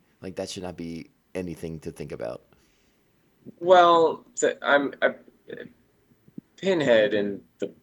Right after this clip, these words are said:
Speaker 2: book, the, it, it's referred to as the Hell Priest. Pinhead's not
Speaker 1: Right.
Speaker 2: an actual thing, um, is an, is depicted as being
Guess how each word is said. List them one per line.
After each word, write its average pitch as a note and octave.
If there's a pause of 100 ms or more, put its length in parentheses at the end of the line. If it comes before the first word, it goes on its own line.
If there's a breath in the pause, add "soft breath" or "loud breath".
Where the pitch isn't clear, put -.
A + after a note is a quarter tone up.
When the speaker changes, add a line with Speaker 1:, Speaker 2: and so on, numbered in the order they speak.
(160)
Speaker 2:
book, G#2 (240)
the, F2+ (140)
it, - (220)
it's -
referred F#2
to F2
as F2 (100)
the F2+
Hell F#2
Priest. -
Pinhead's F2+
not F2 (100)
Speaker 1:
Right. G2+ (160)
Speaker 2:
an A2
actual E2+
thing, F2+ (600 loud breath)
um, G2
is G#2
an, F#2+ (240)
is G#2
depicted A2+
as F#2+
being F#2+